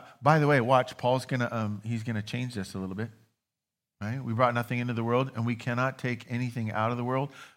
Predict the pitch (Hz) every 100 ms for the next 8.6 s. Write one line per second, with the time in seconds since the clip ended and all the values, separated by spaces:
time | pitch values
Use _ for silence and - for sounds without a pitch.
0 | _ 117 131 135 139 131 123 110 123 147
1 | 180 - 127 107 - 127 127 147 165 160
2 | - _ - 139 131 117 147 180 147 135
3 | 131 135 131 120 131 131 131 120 120 127
4 | 127 139 156 143 - 113 107 - 147 127
5 | 139 185 - _ _ _ _ _ _ _
6 | _ _ _ _ 101 123 - 120 - 120
7 | 117 135 127 - 127 - 123 131 135 139
8 | - 131 135 135 147 151